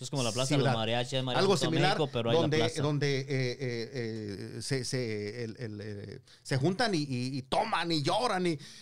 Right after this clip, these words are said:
Speaker 2: y que yo que la quería y yo que la adoraba y ahora me toca, eh, bailar con la más fea, ¿no?
Speaker 1: Entonces, hay
Speaker 2: Pero
Speaker 1: pura, ahí lo que, allá es,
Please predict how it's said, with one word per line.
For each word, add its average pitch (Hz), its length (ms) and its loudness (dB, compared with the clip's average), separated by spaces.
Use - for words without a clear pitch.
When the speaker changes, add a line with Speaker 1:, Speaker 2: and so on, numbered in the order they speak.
Speaker 2:
y 165 200 -2
que 196 160 -2
yo - 160 2
que 247 80 2
la 196 180 6
quería 226 640 2
y 208 80 2
yo 247 220 2
que 214 100 0
la 185 120 2
adoraba 202 680 4
y 156 140 2
ahora 202 320 6
me 143 220 2
toca, 160 540 0
eh, 117 240 0
bailar 139 300 0
con 127 120 0
la 113 80 0
más 135 160 2
fea, 139 180 4
¿no? 113 120 2
Speaker 1:
Entonces, 160 260 0
hay 190 120 4
Speaker 2:
Pero 247 180 4
Speaker 1:
pura, 262 180 4
ahí 208 200 6
lo 247 180 4
que, 214 120 4
allá 196 220 6
es, 233 160 0